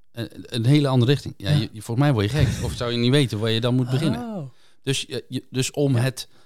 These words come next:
Speaker 1: heen en ti-, hele tijd heen en weer springen te voorkomen. Of, goh,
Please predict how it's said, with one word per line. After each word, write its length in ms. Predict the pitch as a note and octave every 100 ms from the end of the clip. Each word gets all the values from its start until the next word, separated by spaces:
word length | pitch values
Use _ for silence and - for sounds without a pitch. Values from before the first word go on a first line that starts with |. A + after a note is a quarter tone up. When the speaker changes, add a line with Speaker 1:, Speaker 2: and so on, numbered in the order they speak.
| - - - -
Speaker 1:
heen 240 | G2 C#3
en 100 | C3
ti-, 160 | - C3 -
hele 300 | G#2+ C3 A#2+
tijd 280 | B2 A#2 F#2+
heen 180 | B2 A#2+
en 80 |
weer 200 | A2 D3
springen 420 | C#3+ - C#3 B2 G#2+
te 120 | G#2+
voorkomen. 560 | G#2+ C#3+ C#3 A2+ G#2
Of, 320 | C3 A#2 - - -
goh, 260 | - D3